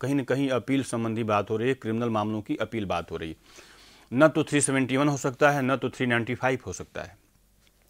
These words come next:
तो एक तो ये याद रखना है कि अपील कहाँ से कहाँ तक दिया गया है सीआरपीसी के अंतर्गत,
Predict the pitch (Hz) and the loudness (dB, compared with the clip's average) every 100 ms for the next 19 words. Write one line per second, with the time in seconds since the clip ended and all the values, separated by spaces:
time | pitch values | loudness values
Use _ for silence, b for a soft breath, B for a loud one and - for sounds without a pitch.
0 | - - - 151 170 - 143 156 143 131 | -10 -4 0 6 6 8 6 8 8 8
1 | 117 110 123 110 135 - B B B - | 6 2 2 0 -2 -6 B B B 0
2 | 143 - - - 123 - 151 156 - _ | 0 0 -10 -2 -2 4 6 6 2 _
3 | - 120 147 - 135 117 117 117 110 92 | -2 0 0 0 0 0 0 -2 -2 2
4 | 117 117 117 135 131 _ b b b - | 2 4 0 -2 -8 _ b b b 0
5 | 117 98 120 131 123 123 117 120 147 | 0 0 -4 -2 -2 0 2 2 2